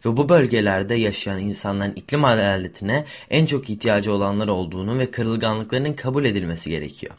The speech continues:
Buralarda yaşayan sayısı yaklaşık olarak üç nokta üç ile üç nokta altı milyar arasında değişen topluluklar için iklim krizine karşı aşırı kırılgan şartlar altında yaşıyor.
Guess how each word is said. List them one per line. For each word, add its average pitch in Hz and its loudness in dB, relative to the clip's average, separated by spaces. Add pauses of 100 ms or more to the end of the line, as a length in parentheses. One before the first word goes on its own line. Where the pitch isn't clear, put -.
(400)
Buralarda 131 6
yaşayan 123 2
sayısı 113 -2
yaklaşık 113 -2
olarak 110 0 (320)
üç 160 0
nokta 135 0
üç 147 -2
ile 120 4
üç 135 -6
nokta 113 0
altı 110 4
milyar 101 0
arasında 95 -4
değişen 101 -2
topluluklar 101 -6
için 151 -4 (260)
iklim 143 -2
krizine 107 -2
karşı 104 -2
aşırı 139 -2
kırılgan 123 0
şartlar 104 -2
altında 87 -2
yaşıyor. 69 -8